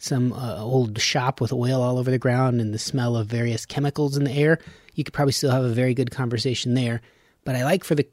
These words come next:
the Space Cave for it to have a certain feel. And I think this new space is really getting it. And my guest is someone who I used to run into. We'll talk about this.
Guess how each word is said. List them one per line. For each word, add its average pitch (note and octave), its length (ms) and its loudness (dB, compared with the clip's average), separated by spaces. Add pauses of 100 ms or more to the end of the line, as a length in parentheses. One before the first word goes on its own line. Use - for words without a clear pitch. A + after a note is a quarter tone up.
(160)
the C3+ 100 2
Space D3 320 2
Cave A#2 300 0
for - 120 -4
it A#2+ 100 -2
to A#2 60 -10
have A#2+ 160 -2
a A2+ 60 -6
certain D3 320 -2
feel. A#2+ 500 0 (460)
And D3+ 140 -8
I E3+ 80 -8
think A#3+ 320 -2
this A3+ 240 -4
new F3+ 200 2
space D3+ 440 0
is C3+ 120 -6
really E3+ 220 -4
getting E3+ 380 4
it. D#3+ 200 0 (600)
And D3 440 6
my C#3 140 2
guest E3+ 340 6
is E3 80 0
someone D#3+ 280 6
who D3 120 6
I A#2+ 40 2
used C3+ 240 2
to D#3 60 0
run B2+ 160 6
into. C3 300 2
We'll C#3 140 0
talk B2 240 -2
about A#2 240 0
this. - 380 4